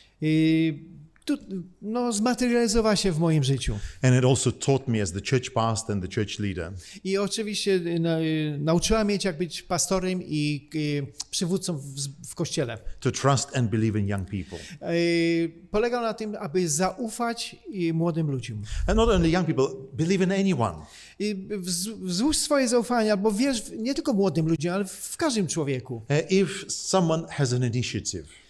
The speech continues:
Speaker 1: Jeżeli ktokolwiek ma, przejawia inicjatywę,
Speaker 2: if someone has a passion about something,
Speaker 1: jeżeli ktokolwiek,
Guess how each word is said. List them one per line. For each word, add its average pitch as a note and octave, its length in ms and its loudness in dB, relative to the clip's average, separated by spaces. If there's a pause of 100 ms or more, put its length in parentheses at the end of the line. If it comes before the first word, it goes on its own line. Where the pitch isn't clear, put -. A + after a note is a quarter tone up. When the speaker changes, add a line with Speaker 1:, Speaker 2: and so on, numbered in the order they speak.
(260)
Speaker 1:
Jeżeli A#3+ 440 0
ktokolwiek A3+ 760 -2
ma, F#3 260 0
przejawia F#3+ 520 2
inicjatywę, D#3+ 880 2 (280)
Speaker 2:
if D3+ 160 2
someone E3+ 560 0
has C#3+ 220 -2
a C#3 60 2
passion B2+ 400 -4
about F#2+ 300 -2
something, E2 340 -6 (140)
Speaker 1:
jeżeli G#3 400 0
ktokolwiek, A#3 580 -2